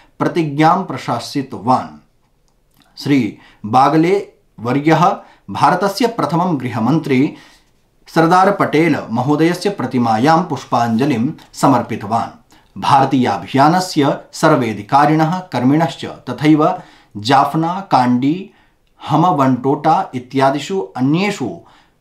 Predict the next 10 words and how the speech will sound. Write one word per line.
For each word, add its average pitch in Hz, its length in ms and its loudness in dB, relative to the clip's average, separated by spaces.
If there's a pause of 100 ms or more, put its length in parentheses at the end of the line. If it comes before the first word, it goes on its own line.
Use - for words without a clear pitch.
(580)
कूटनीतिककार्यालयेषु 139 2500 0
राष्ट्रिय 151 920 0
एकतायै 127 640 0
कार्यं 117 500 0
कर्तुं 139 500 -4 (360)
प्रणं 147 360 2 (180)
गृहीतवन्तः। 120 920 -6 (1300)
संस्कृतवार्तायाः 196 1160 2
संस्करणम् 127 600 -2 (100)
इदम् 156 300 0